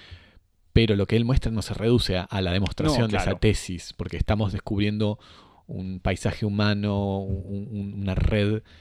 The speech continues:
Speaker 1: de intercambios entre personas que vienen en distintos contextos y que negocian con distintas convenciones de lo que es, eh, la economía, la tecnología, eh, y ahí descubrimos cosas, descubrimos como una especie de materialidad,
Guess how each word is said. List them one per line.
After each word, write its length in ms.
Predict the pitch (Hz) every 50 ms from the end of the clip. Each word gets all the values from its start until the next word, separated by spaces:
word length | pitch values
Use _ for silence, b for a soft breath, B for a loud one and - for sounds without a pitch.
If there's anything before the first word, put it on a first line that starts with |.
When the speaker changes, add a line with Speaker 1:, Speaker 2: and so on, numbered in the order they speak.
| b b -
Speaker 1:
de 100 | 104 101
intercambios 920 | 101 101 90 98 92 95 - 113 107 101 98 98 101 98 98 95 95 -
entre 220 | 101 87 90 - -
personas 380 | - 90 - - 104 101 98
que 100 | - - 98
vienen 260 | 98 98 98 92 92
en 40 | 90 87
distintos 380 | - - - 95 90 - -
contextos 800 | - - 92 90 90 101 95 - - - - 110 98 92 - -
y 60 | 90
que 160 | - 90 87
negocian 800 | 87 87 87 90 92 101 95 90 - - 107 98 92 92 92 90
con 160 | - 87 87
distintas 640 | 87 - - - 95 92 87 - 85 87 85 - B B B B B B B B B
convenciones 580 | - 98 87 87 87 85 - 107 101 98 85 -
de 60 | 92
lo 120 | 90 85
que 120 | - 98 92
es, 240 | 90 - - - - b b b b b b b - -
eh, 260 | 101 92 90 92 87 85
la 80 | 87
economía, 760 | 90 - - 92 90 87 90 95 98 95 98 95 90 87 87 85
la 160 | 87 82 85
tecnología, 1200 | - - - 87 90 85 85 82 - - - 98 101 98 95 92 87 85 82 82 82 85 87 90 98
eh, 240 | 104 101 110 104 - b b b b b -
y 80 | 104
ahí 120 | 90 104 123
descubrimos 600 | 143 135 - - 117 113 127 139 131 113 87 -
cosas, 480 | - - 87 - - - 82 76 - -
descubrimos 480 | - - - - 90 90 104 110 -
como 180 | - - 101 90
una 120 | 95 92
especie 280 | - - - - - 101
de 100 | 92 90
materialidad, 1120 | 90 90 87 - 90 92 95 92 87 92 92 98 104 104 107 107 107 107 107 107 107